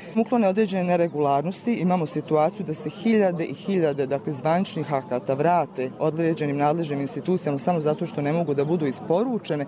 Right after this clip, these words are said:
jer nemate primaoca na adresi koja je navedena. Druga stvar, otkud mi znamo, ako neko ima potrebu da lažno prijavljuje svoje boravište ili prebivalište,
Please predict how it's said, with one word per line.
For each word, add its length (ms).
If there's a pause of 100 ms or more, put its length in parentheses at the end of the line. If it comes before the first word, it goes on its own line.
(360)
jer 120
nemate 380
primaoca 520
na 140
adresi 400
koja 220
je 80
navedena. 480 (400)
Druga 300
stvar, 360
otkud 260
mi 140
znamo, 320
ako 200
neko 180
ima 160
potrebu 420
da 100
lažno 300
prijavljuje 380
svoje 240
boravište 640
ili 120
prebivalište, 760